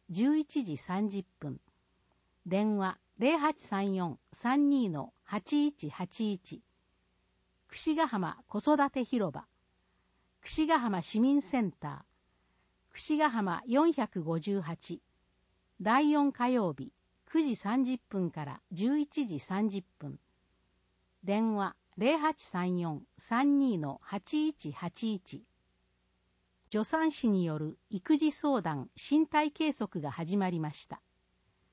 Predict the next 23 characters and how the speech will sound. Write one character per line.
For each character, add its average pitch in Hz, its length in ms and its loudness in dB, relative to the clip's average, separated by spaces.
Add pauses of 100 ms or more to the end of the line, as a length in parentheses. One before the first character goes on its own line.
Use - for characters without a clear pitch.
(760)
妊 269 160 6
娠 311 300 2
中 285 240 0
や 247 320 2
産 302 380 2
後 302 140 4
の 285 200 2
自 208 180 0
分 311 220 4
の 302 120 2
体 240 400 2
の 214 120 0
こ 180 160 -6
と、 - 220 -8 (360)
お 208 100 -10
子 311 120 2
さ 285 200 2
ん 269 80 2
の 247 120 2
こ 220 160 -4
と、 202 220 -4 (420)
お 269 100 6
っ - 60 0